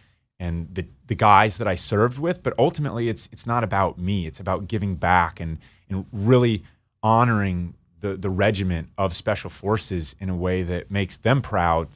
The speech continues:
to, to still associate with me. Because I will, until my dying breath, you know, love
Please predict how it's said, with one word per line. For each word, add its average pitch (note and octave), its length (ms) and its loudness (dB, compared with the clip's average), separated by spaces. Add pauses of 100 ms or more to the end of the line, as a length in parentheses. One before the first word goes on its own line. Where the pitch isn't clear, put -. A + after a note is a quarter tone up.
(140)
to, G2 200 0
to - 160 -8
still G#2 380 -2
associate F#2+ 520 -2
with - 140 -14
me. D#2 380 -8 (680)
Because - 180 -2
I A#2+ 120 10
will, D3+ 180 6
until A#2 180 2
my G#2 140 4
dying G#2 520 4
breath, F2+ 440 2 (480)
you G2 60 -2
know, F2 160 -2
love F#2+ 760 4